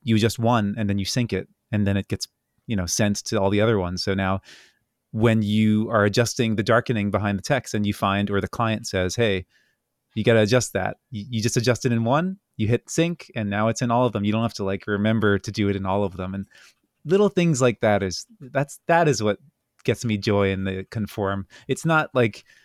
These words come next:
dealing with footage that doesn't link up 'cause you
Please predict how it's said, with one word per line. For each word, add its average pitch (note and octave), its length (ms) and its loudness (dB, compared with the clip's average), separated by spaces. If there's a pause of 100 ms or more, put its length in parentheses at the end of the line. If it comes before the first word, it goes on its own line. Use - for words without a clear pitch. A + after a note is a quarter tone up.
(160)
dealing A#2+ 340 4
with A2 280 0 (760)
footage A#2+ 500 2
that A2+ 360 2
doesn't A#2+ 300 2
link A2+ 240 2
up G2+ 340 2
'cause G2+ 200 -4
you G#2+ 80 -2